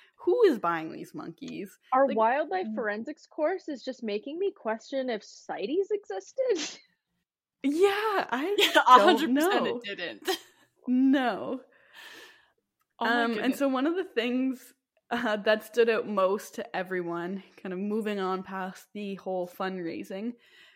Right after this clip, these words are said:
Speaker 1: was that it was a very racially integrated church, and this wasn't common in the Midwestern U S A at the time, like, really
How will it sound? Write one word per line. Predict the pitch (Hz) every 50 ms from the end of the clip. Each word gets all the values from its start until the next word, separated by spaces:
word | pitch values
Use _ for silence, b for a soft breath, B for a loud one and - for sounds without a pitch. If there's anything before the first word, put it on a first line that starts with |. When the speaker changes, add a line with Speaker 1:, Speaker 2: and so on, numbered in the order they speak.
| b b -
Speaker 1:
was | 254 254 240
that | 233 240 240 240
it | 262 240
was | 226 262 240
a | 269 262
very | 240 226 226 226 262 302 339 320
racially | 277 226 190 190 196 - - 240 247 226
integrated | - - - 185 185 185 180 185 185 180 185 175 160 -
church, | - - - 170 175 214 285 339 - - - - -
and | - 208 208
this | 214 240 240
wasn't | 302 320 320 339 302 -
common | - - 202 196 190 190 190 185 180
in | 170 175 170
the | 175
Midwestern | 170 170 175 175 165 160 170 170 165 - - 175 170 165 160
U | 160 160
S | 165 160 - 160
A | 151 143
at | 147 -
the | -
time, | - - - - 151 - - - - _ -
like, | - - - _ _ _ _ _ _ _ _ _ _ _ _
really | 190 185 175 170 160 151